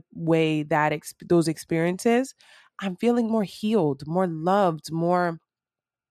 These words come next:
understanding, more assured of myself.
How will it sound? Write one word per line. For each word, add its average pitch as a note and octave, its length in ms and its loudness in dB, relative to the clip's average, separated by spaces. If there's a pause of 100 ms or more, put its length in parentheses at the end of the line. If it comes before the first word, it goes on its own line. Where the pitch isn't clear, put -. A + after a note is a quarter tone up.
(360)
understanding, F3+ 960 0 (280)
more G3 300 0
assured F#3+ 640 0
of D#3 80 -4
myself. C#3+ 800 -6